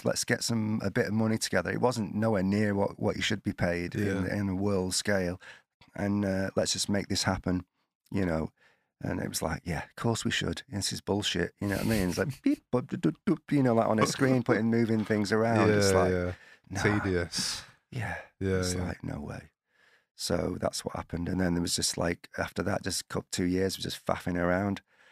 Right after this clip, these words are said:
Speaker 1: all kinds of bollocks before we actually got the thing out. Um,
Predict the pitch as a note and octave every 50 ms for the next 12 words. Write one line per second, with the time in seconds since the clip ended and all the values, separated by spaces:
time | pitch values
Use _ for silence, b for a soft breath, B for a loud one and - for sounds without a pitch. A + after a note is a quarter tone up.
0 | b b - - F#2+ - - G2+ F#2+ E2+ E2 - - F2+ F2+ F2+ - - - -
1 | - - F#2 F2 - - F2+ F2 F2 F2+ F#2 - - - F#2+ F2 - F2 E2+ -
2 | - G#2+ G2+ G#2 A2 A2+ - - _ _ _ b b b b b b b b b
3 | _ - B2 B2+ B2 A2+ A2 G#2+ F2 D3+ C#3